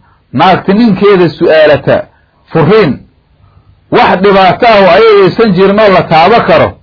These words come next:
fa xaraamun calayha ra-, raa'ixatul jannati," uu dhahay nabigu. Jannada waxa weeye uduggeeda ayaa ka xaaraama.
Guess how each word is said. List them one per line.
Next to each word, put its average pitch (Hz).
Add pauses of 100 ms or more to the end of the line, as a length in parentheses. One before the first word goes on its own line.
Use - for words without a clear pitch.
(640)
fa 165
xaraamun 202
calayha 175
ra-, 151 (580)
raa'ixatul 151
jannati," 143
uu 113
dhahay 107
nabigu. 110 (840)
Jannada 202
waxa 175
weeye 202
uduggeeda 190
ayaa 151
ka 160
xaaraama. 113